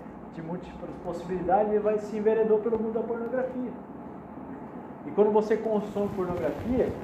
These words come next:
você transforma a pessoa virtual em algo real pra sua mente. Então existe uma compensação, você vai sempre querer mais.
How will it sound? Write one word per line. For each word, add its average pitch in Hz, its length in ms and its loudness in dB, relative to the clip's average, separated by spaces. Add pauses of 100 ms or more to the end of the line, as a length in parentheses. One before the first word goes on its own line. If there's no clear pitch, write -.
(260)
você 165 320 4
transforma 214 920 4
a 170 40 2
pessoa 180 560 2 (680)
virtual 214 500 4
em 208 100 4
algo 214 220 6
real 214 220 4
pra 226 160 2
sua - 160 0
mente. - 260 -2 (760)
Então - 120 -2
existe 196 280 -2
uma 220 160 4
compensação, 247 760 0
você 180 220 -4
vai 190 160 4
sempre 247 260 -2
querer 262 220 -4
mais. 160 240 -2